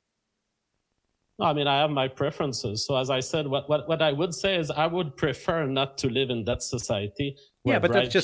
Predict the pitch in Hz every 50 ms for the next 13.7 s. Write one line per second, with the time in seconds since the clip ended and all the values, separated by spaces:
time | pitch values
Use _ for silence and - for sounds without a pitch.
0 | 123 113 - 107 127 135 127 120 123 127 127 104 - 117 107 98 170 170 - 156
1 | - - 165 127 113 117 117 123 123 98 85 85 95 117 - - - 120 - -
2 | 107 - - 110 123 143 110 - - - 82 95 110 123 - _ _ _ _ _
3 | _ _ _ _ _ _ _ _ _ _ _ _ _ _ _ _ _ _ _ _
4 | _ _ _ _ _ _ _ _ _ _ _ _ _ _ _ - 170 165 156 165
5 | - - - - 208 202 196 196 - 180 - - 190 170 165 156 175 170 147 -
6 | - 143 131 - - 143 131 123 120 117 - - 117 117 120 - - 135 - -
7 | - - 123 120 120 120 120 113 127 127 127 120 139 151 139 - 143 131 117 120
8 | 120 120 - 135 117 - - 123 113 117 117 127 127 113 104 113 110 104 104 117
9 | 113 - 110 98 - - - 123 127 151 - - - - 131 139 - - 156 151
10 | 147 143 156 160 131 123 131 139 147 143 131 117 117 110 117 110 98 - - -
11 | - - - - - 131 196 - 175 131 127 127 120 120 - - 156 143 139 131
12 | 127 110 113 127 123 135 131 127 120 - - - 127 120 113 104 98 95 101 101
13 | 87 - 90 - - _ _ _ - 147 135 - -